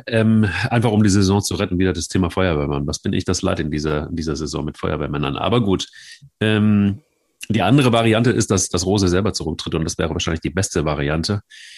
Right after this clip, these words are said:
weil, ähm, somit würde er, wär-, wäre Eberl nicht ganz so beschädigt. Also wenn Eberl jetzt auch noch Rose rausschmeißen muss,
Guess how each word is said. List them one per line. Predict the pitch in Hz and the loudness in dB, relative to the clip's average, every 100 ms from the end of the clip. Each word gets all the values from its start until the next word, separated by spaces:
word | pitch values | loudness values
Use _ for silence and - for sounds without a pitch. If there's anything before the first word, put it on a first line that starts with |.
| - _ | -20 _
weil, | 87 82 85 87 | -2 0 0 0
ähm, | 87 85 | 0 0
somit | 85 95 95 87 | 0 2 0 0
würde | 87 90 95 | -2 0 0
er, | 90 87 - _ _ | 0 -2 -4 _ _
wär-, | 95 92 87 90 | -4 -2 -2 0
wäre | 90 87 | -2 -2
Eberl | - 98 95 | -2 0 2
nicht | 87 85 - | 0 -2 -4
ganz | 98 120 120 | 0 2 0
so | - 73 | -2 -2
beschädigt. | 73 - - 73 - - - - | -4 -4 -2 -2 -4 -6 -8 -6
Also | 78 80 | -4 -2
wenn | 85 82 | -4 -4
Eberl | - 110 110 | -2 0 2
jetzt | 98 90 | 0 0
auch | 85 | -2
noch | 85 78 | -2 -2
Rose | 95 120 98 | 0 2 2
rausschmeißen | 90 104 - 98 - 78 | 0 -2 -2 -2 -2 -2
muss, | 85 123 135 - | 2 2 2 -2